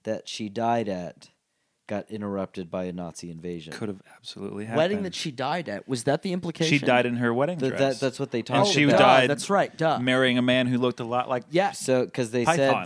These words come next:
Speaker 1: that the reason that she's possessing him is to finish something that she didn't get to complete as a living person.
Speaker 3: But they, but hold on. But then when they were talking about Hannah,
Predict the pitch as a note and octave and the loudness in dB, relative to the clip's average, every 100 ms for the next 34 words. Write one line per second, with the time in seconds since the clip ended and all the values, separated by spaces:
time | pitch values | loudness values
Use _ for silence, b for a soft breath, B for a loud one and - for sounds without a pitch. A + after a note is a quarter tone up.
0 | A#2+ G#2+ A#2 A#2+ D3 D#3+ C3+ A#2+ A2 G#2+ | -2 -2 -6 0 2 2 -2 -8 -8 -10
1 | - - A2 G2+ - _ A#2 G2+ A2+ A2 | -10 -10 -8 -8 -12 _ -10 -4 -4 -4
2 | G#2 F2+ F#2+ F2+ F2+ - F#2+ _ - F#2+ | -6 -10 -10 -10 -12 -16 -18 _ -16 -14
3 | - - B2 A#2 G#2+ - G#2 - F#2 F#2 | -12 -6 -4 -4 -8 -10 -12 -10 -12 -10
4 | F2+ - _ b b b b - A2+ G#2 | -14 -16 _ b b b b -14 -10 -8
5 | G#2+ G2+ G2 - G2+ F#2+ - G2+ F2+ - | -8 -8 -10 -10 -12 -14 -10 -10 -10 -10
6 | F#2+ F#2 F#2 F#2 E2+ F2+ F2+ E2+ D#2 - | -12 -12 -12 -12 -12 -12 -14 -14 -20 2
7 | F#3 D3 F3 E3+ D3 D3+ C#3+ E3+ C#3 A2+ | 2 2 -2 -2 -2 -4 -2 0 0 -2
8 | A2+ D3 D3+ C#3+ C#3 B2+ - D#3 D#3 E3+ | -4 -2 0 0 2 0 0 0 0 -4
9 | D3 C3 - - D3 C#3+ C3 A2 | 0 0 0 -4 -2 0 0 -2